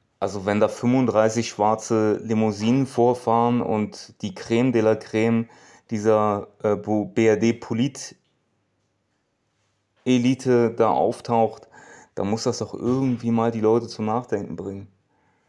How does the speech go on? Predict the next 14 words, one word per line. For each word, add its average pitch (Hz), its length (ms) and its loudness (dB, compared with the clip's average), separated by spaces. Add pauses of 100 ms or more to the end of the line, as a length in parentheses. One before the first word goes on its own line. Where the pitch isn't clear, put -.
(1300)
Dann 113 260 -2 (560)
bin 135 140 4
ich 131 120 2
ein 135 60 2
bisschen 131 280 0
auf 120 140 -2
dem 120 140 2
Kanal 120 400 2
stöbern 147 420 0
gewesen 139 360 0
von 139 200 -2
denen 143 160 0
auf 120 140 0
YouTube 143 560 -4